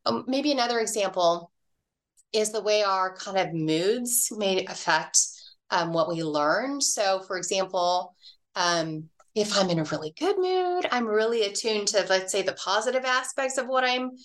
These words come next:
learning. Whereas if I'm in a really bad mood, I see more of the negative. Um, and, and we know, I think, too, as librarians, we see this a lot, that we see the emotional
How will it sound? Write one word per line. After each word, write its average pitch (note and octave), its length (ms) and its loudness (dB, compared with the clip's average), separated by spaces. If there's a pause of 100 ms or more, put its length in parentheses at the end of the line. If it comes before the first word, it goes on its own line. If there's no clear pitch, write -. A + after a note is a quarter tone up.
(280)
learning. A#3 480 2
Whereas F#3 320 0
if F3+ 80 -12
I'm F3 180 -4
in D#3 140 2
a D3+ 140 -2
really D#3 300 0
bad B3+ 300 0
mood, D4 320 0
I G3+ 140 -4
see G3 240 -4
more F#3 300 0
of E3+ 120 -2
the D#3+ 120 -2
negative. D#3 600 0 (540)
Um, F#3+ 240 2 (200)
and, C4+ 260 0 (100)
and C4+ 220 0
we G#4 280 2
know, G3 240 0
I E3+ 100 -2
think, G#3 260 -8
too, A#3+ 200 0
as G#3 160 0
librarians, D#3+ 840 0
we B3+ 160 2
see B3+ 160 0
this G3+ 220 0
a F#3 80 2
lot, E3+ 340 -2
that F3+ 180 -4
we A3+ 220 0
see E3 600 -2 (500)
the F#3+ 540 -2 (160)
emotional B3 1040 0